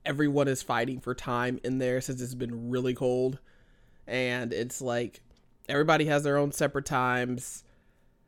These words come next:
Like, we're at our usual time from three thirty to four thirty. Like, our time didn't change, which is great. So everybody can be there after class and everything. And then after us, it's, like, football. And in the mornings, like, I wish we could have gone in the morning.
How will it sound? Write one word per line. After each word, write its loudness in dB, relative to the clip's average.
Like, -4
we're 4
at 2
our 6
usual 2
time -2
from -10
three 0
thirty 2
to 2
four -2
thirty. -4
Like, -8
our 0
time 0
didn't -4
change, -8
which -6
is -8
great. 4
So -2
everybody 0
can -4
be -2
there -2
after -4
class -2
and -8
everything. -4
And 2
then 4
after 4
us, 2
it's, -8
like, -2
football. 2
And -2
in 0
the 0
mornings, 2
like, -4
I 2
wish 4
we 0
could -2
have -2
gone 0
in -6
the -10
morning. -10